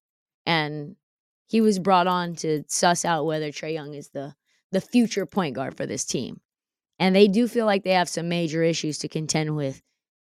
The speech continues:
because they've got DeJounte and Trae. If Quinn Snyder wants to build this team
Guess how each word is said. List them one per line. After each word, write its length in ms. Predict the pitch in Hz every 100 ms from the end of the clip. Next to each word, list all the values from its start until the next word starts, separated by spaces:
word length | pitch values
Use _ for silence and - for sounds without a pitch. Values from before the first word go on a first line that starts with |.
| _ _ _ _ -
because 340 | 190 202 180
they've 140 | 175 165
got 160 | 160
DeJounte 520 | 165 160 170 165 175
and 200 | 165 170
Trae. 380 | - - - - _ _ _ -
If 400 | 190 - - _ _ _
Quinn 200 | - 226
Snyder 300 | 214 226 214
wants 220 | 202 196 -
to 80 |
build 200 | 185 180
this 160 | 175 175
team 320 | - 185 175